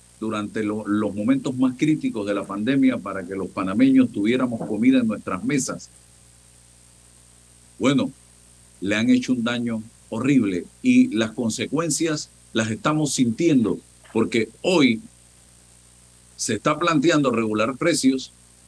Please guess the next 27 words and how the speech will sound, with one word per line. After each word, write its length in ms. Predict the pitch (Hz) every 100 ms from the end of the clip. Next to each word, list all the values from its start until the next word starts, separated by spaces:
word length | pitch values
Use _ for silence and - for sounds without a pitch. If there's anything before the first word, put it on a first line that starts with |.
| - - - - -
pero 300 | 117 117 113 110
usted 260 | 104 156
va 140 | 175 170
a 40 |
Merca 420 | 180 156 - 117 - - - - - - -
y 100 | 120
la 160 | 113 120
yuca, 460 | 165 190 98 80 - - -
para 200 | 113 120
poner 220 | 107 127
un 120 | 185 165
ejemplo, 520 | 127 190 160 90 80 - - -
la 220 | 104 117
yuca, 420 | 127 185 - 92 80
que 80 | 113
es 40 |
un 120 | 147 151
producto 360 | 160 156 165
de 100 | 127
consumo 440 | 113 110 170 156 135
del 140 | 107
panameño, 560 | 110 113 151 139 104 - - - - - -
que 120 | 131
costaba 560 | 123 117 170 151 107 85 - - - - - -
doce, 460 | 110 170 160 120 92 - -
trece 340 | 175 175 - 156
dólares 600 | 165 160 120 95 -